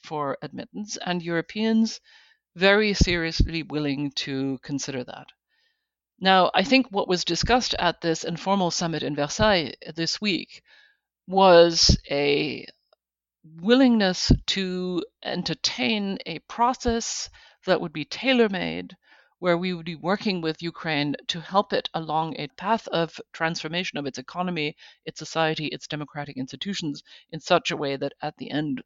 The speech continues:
the question of member-, membership kind of answers itself. But the truth is also that a country that is being besieged, that is being invaded by a great power,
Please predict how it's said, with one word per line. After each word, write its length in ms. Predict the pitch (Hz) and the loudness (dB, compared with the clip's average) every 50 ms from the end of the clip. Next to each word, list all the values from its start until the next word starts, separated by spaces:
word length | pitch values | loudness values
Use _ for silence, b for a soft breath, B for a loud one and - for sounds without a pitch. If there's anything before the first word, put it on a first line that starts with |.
| _ _ _ | _ _ _
the 100 | 151 139 | -12 -12
question 420 | - - - 175 165 - - 160 151 | -10 -10 -10 -10 -8 -8 -8 -8 -8
of 100 | 143 135 | -6 -6
member-, 280 | 156 151 147 147 147 156 - | -6 -6 -4 -6 -8 -8 -8
membership 400 | - 147 139 139 139 - - - _ | -10 -8 -8 -8 -8 -10 -12 -14 _
kind 280 | - - 160 147 143 139 | -12 -8 -6 -6 -4 -6
of 80 | 123 - | -6 -6
answers 380 | - 127 139 135 - 127 135 | -8 -10 -10 -10 -14 -16 -18
itself. 480 | - - - - - - - - - - _ _ _ _ B B B B B B B B B B B _ _ _ _ _ | -20 -18 -16 -16 -14 -14 -16 -18 -20 -20 _ _ _ _ B B B B B B B B B B B _ _ _ _ _
But 240 | - 208 185 - - | 6 6 6 6 4
the 120 | - 175 | 0 -2
truth 340 | - - - 247 254 - 214 | 0 0 0 2 2 2 2
is 140 | 180 - - | 0 0 -2
also 480 | - - 180 196 233 254 - - - - - - - - - 156 | -4 -4 -2 0 0 0 -2 -6 -8 -10 -14 -18 -20 -20 -12 -6
that 320 | 160 156 151 143 - - - | -2 0 2 2 0 -2 -4
a 120 | - 160 | -8 -8
country 420 | - - - 190 185 - 190 190 175 | -8 -8 -6 -6 -4 -4 -4 -4 -2
that 240 | - 151 151 156 160 | -2 0 0 0 0
is 260 | 151 139 - - - - - _ | -2 -4 -6 -10 -16 -18 -14 _
being 380 | - 160 165 170 151 156 151 135 | -4 -2 -2 -2 -2 -4 -6 -8
besieged, 580 | - - - - 160 196 262 - - - - | -8 -8 -6 -6 -4 -6 -6 -6 -6 -6 -6
that 140 | 135 139 139 | -6 -6 -6
is 140 | 135 131 - | -8 -10 -12
being 340 | - 151 156 156 151 147 - | -10 -8 -8 -6 -6 -6 -6
invaded 480 | - 143 131 120 123 127 151 190 180 165 | -6 -6 -6 -4 -4 -4 -4 -6 -8 -6
by 140 | 160 143 | -6 -6
a 60 | 139 131 | -6 -6
great 280 | - 131 117 120 117 - | -8 -8 -8 -8 -8 -10
power, 400 | - 135 120 120 135 180 247 | -14 -16 -14 -12 -10 -10 -10